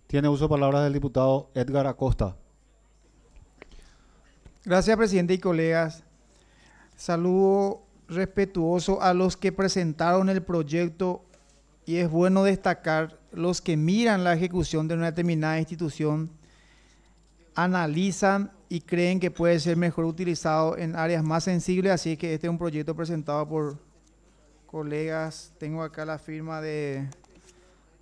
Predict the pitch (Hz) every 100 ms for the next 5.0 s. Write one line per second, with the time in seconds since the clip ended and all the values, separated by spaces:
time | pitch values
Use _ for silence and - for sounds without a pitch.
0 | _ _ 151 143 156 165 170 165 170 165
1 | 160 160 156 147 143 139 131 131 135 _
2 | _ _ _ - 147 156 151 156 147 160
3 | 165 165 165 156 - _ _ 151 165 165
4 | 170 165 165 180 185 160 151 156 156